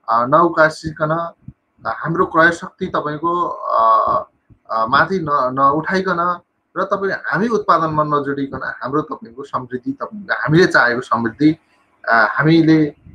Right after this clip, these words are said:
जुन परिकल्पना गरेको समृद्धि तपाईँको अहिले सम्भव छैन। त्यसो भएको हुनाले अब हामी तपाईँको उत्पादनशील क्षेत्रहरूमा लाई पहिलो प्राथमिकता, जसले रोजगारी सृजना गर्छ, जसले तपाईँको उ-, उत्पादन गर्छ,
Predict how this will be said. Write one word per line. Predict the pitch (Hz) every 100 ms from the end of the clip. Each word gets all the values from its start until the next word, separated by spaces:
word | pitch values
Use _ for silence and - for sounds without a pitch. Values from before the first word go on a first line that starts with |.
| -
जुन | 147 208
परिकल्पना | 170 156 151 143 135 131
गरेको | 127 120 120
समृद्धि | - 120 113 117
तपाईँको | - - 107 107 117 131
अहिले | 123 - 117 117
सम्भव | 107 107 131
छैन। | - 123 107 _ _ _
त्यसो | 180 196
भएको | 175 139
हुनाले | 131 107 107 143 156 - _ _ _ 214
अब | 208 208
हामी | - 123 180
तपाईँको | 185 151 131 135 156
उत्पादनशील | - - 202 208 226 226 233
क्षेत्रहरूमा | 214 160 139 127 110 117 135 147 127
लाई | 135 147
पहिलो | 156 _ - 180 214 220
प्राथमिकता, | 214 131 - 117 107 - 104 - _ _ _ 151
जसले | 165 156
रोजगारी | 135 151 180 185
सृजना | 185 180 180 175
गर्छ, | 175 170 180
जसले | 160 160 160 165
तपाईँको | 147 139 127
उ-, | 120 123 -
उत्पादन | 143 - 156 180
गर्छ, | 170 170